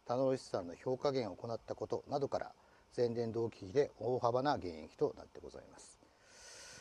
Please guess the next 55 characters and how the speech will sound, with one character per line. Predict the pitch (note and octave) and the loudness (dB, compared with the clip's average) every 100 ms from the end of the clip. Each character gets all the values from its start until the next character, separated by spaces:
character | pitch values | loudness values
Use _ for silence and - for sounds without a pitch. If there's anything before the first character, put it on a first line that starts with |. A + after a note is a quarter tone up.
| - - | -20 4
第 | D3+ F#3 | 8 8
四 | G3 | 6
四 | G3 - | 4 2
半 | G#3 | 2
期 | E3 | 2
に | |
お | A#2+ | 2
い | A#2+ | 2
て | A#2+ | 2
は | G2 | 0
主 | D3 | 2
力 | D3 D#3+ | 4 6
ア | D3 | 6
イ | D#3 | 4
ピ | D#3+ D3+ | 2 0
ー | |
の、 | F#2+ D#2 B1 | 0 -4 -6
え | F2 | -6
ー、 | F#2 | -4
新 | C3 | -4
作 | A#2 A#2+ - | -4 -4 0
投 | C#3+ | 0
入 | A2 | 0
を | C#2 | -4
進 | - A#2+ | -8 -4
め | A2 | -2
る | G#2 | 0
予 | G2 | -2
定 | - G#2 | 0 0
で | A2 | -2
す | - | -2
が、 | F2+ - - _ _ _ A#2 - _ _ _ - | -2 -2 -8 _ _ _ -18 -18 _ _ _ 2
第 | C#3 C#3 | 4 4
三 | D3 C#3 | 4 2
四 | - | 2
半 | C#3+ C3+ | 2 2
期 | A#2+ | 0
の | G2 G2 | -4 -4
新 | - C3 C3 | -4 -4 -2
作 | C3+ C3 | 0 0
の | A#2+ | 2
販 | B2+ C3 | 2 4
売 | B2 | 4
状 | A#2+ C3 | 4 2
況 | A#2+ C3 B2 | 2 0 4
等 | D3+ | 4
に | B2 | 4
鑑 | F#2 A#2 A#2+ | 0 -4 -2
み、 | G#2+ - - - - - | -4 -8 -18 -20 -20 -8
え | A2 | -4
ー、 | G#2 | -2
通 | - B2+ | 0 0
期 | - | 0
計 | - B2 | 0 0
画 | - | 0